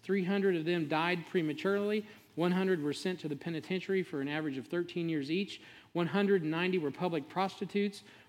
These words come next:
Uh, there was one hundred drunkards, drunkards. The family cost the state one million two hundred dollars, and they made no helpful,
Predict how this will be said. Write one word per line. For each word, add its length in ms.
Uh, 140
there 200
was 180
one 160
hundred 360
drunkards, 480
drunkards. 580
The 80
family 360
cost 420
the 140
state 640
one 200
million 320
two 180
hundred 300
dollars, 460
and 140
they 100
made 260
no 140
helpful, 420